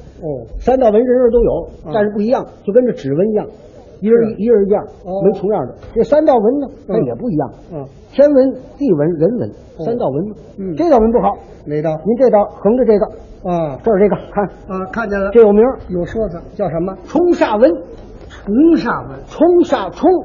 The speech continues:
Speaker 2: 不是虫，
Speaker 1: 啊。
Speaker 2: 冲，两点儿，一个上中下的“中”字儿，冲，
Speaker 1: 哦。
Speaker 2: 冲煞纹。
Speaker 1: 有什么说法？
Speaker 2: 哎，有批语。
Speaker 1: 您说说。
Speaker 2: 掌中横生冲煞纹，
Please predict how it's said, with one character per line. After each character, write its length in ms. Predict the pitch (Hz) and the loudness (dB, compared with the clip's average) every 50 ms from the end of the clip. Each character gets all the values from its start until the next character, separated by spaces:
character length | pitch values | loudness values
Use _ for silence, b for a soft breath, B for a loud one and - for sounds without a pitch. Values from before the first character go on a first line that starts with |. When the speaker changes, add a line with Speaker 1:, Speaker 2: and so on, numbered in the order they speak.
| - - | -6 -8
Speaker 2:
不 100 | 196 269 | -8 -6
是 140 | 247 214 180 | -4 -2 -4
虫， 160 | - - 165 220 269 - - - - | -2 0 -2 -2 -2 -4 -8 -14 -16
Speaker 1:
啊。 120 | 208 196 165 | -14 -14 -8
Speaker 2:
冲， 160 | - - 311 349 311 240 - - - - - - - - - - - - - - - - - | -2 0 0 0 0 -2 -8 -14 -20 -20 -20 -20 -20 -20 -20 -20 -20 -20 -20 -20 -20 -8 -4
两 140 | 156 180 220 254 | -4 -2 -2 -2
点 140 | 233 185 131 | -2 -2 -2
儿， 180 | 139 180 202 - - - | -2 -4 -6 -6 -10 -12
一 100 | 165 202 | -10 -6
个 140 | 202 202 190 139 - - - - - | -6 -6 -6 -6 -10 -16 -20 -20 -12
上 240 | - - 214 180 | -8 -4 -4 -2
中 140 | 175 202 214 | -2 -2 -2
下 80 | 208 196 | -4 -4
的 140 | 175 156 151 | -6 -6 -6
“中” 180 | - 208 202 | -6 -6 -6
字 60 | 175 | -6
儿， 80 | 165 - - - - | -8 -10 -12 -16 -10
冲， 120 | - 208 247 | -6 -4 -4
Speaker 1:
哦。 160 | 254 233 220 - | -4 -4 -8 -8
Speaker 2:
冲 160 | - 233 254 240 | -6 -6 -6 -6
煞 260 | 220 - 214 160 139 131 | -6 -6 -8 -8 -8 -10
纹。 140 | 165 214 - - - - - - - | -10 -10 -12 -16 -20 -20 -18 -10 -6
Speaker 1:
有 100 | 185 180 | -6 -4
什 140 | 156 - 220 | -4 -2 -4
么 100 | 240 233 | -4 -4
说 160 | - 277 269 226 | -2 -2 -4 -4
法？ 120 | 180 170 139 - | -4 -6 -4 0
Speaker 2:
哎， 80 | 208 247 277 262 - | 2 4 4 4 4
有 120 | 190 190 190 | 2 0 0
批 180 | 190 - 262 | 0 -2 -2
语。 300 | 240 202 202 208 226 214 - - | 0 2 2 2 0 0 -2 -4
Speaker 1:
您 160 | 180 226 233 | -6 -6 -6
说 180 | 190 226 240 220 | -4 -6 -6 -6
说。 100 | 202 202 - - - - - - - - | -6 -8 -12 -14 -18 -20 -20 -20 -8 -4
Speaker 2:
掌 180 | - 208 214 233 | -2 -2 0 0
中 140 | 214 311 311 | 0 0 0
横 240 | 208 - 294 339 302 | 0 2 0 0 0
生 220 | - 294 320 302 | 2 0 0 0
冲 180 | - - 294 330 | 0 -2 -2 -2
煞 260 | 311 277 240 214 202 | -2 -2 -2 0 0
纹， 80 | 233 | 0